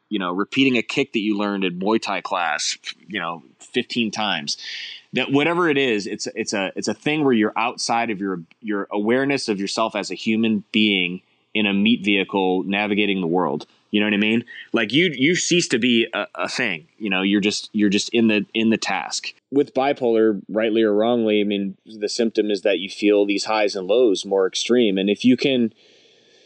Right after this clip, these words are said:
if you can tap into that and sort of, you know, um, and connected to flow states, I mean, I find that when I'm writing or something and I'm feeling sad,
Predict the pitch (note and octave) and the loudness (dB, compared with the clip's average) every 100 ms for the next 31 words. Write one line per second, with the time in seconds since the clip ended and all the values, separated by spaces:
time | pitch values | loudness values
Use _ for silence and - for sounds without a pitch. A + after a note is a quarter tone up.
0 | _ _ - B2 D#3 G3 G3 F3 D#3 C#3+ | _ _ -4 0 2 2 2 4 4 2
1 | - D#3 D#3 D#3 C3+ D3+ D#3 E3+ F#3 F3 | -4 -2 -2 0 2 4 2 2 2 0
2 | - B2 A#2 C#3 C3 B2 A2 - _ _ | 0 -4 2 2 4 4 0 -10 _ _
3 | _ _ C3+ B2+ A2 G#2+ G#2+ _ A#2+ A#2+ | _ _ 0 2 2 0 -2 _ 2 2
4 | A2+ A2+ - C3+ A#2+ - C#3+ C#3 C#3 A#2 | 2 -2 -4 -4 -6 -4 -2 0 0 -2
5 | G2 C#3 D#3+ - B2 A2 A2+ A2+ G#2+ A#2+ | 0 2 2 2 2 2 2 0 0 0
6 | C#3 C#3 B2+ B2 A#2+ G#2+ A#2 G#2 F#2 G#2+ | -2 -2 0 0 0 0 0 0 0 2
7 | A#2 A#2+ G#2+ G2+ A2 F#2 G2 F#2+ F#2 F#2+ | 2 2 0 -4 -6 -4 -4 -4 -8 -4
8 | B2 A#2 G#2+ F#2+ - F#2+ E2+ C#2 - | 0 2 0 -4 -4 -2 -4 -8 -14